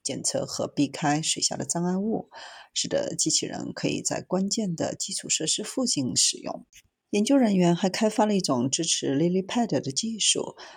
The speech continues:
该技术可以为机器人提供启动和恢复、充电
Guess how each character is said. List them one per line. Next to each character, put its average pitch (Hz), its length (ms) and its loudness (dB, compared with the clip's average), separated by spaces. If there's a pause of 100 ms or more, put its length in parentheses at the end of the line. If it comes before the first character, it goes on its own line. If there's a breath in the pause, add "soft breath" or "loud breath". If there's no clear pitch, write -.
(140 loud breath)
该 151 140 2
技 156 160 -2
术 90 380 2
可 156 180 2
以 147 100 4
为 143 300 4
机 139 160 0
器 - 160 0
人 131 180 -2
提 - 140 -4
供 175 220 2
启 - 240 2
动 175 320 -4
和 - 160 -8
恢 - 320 -4
复、 - 400 -6 (280 loud breath)
充 170 240 2
电 175 300 0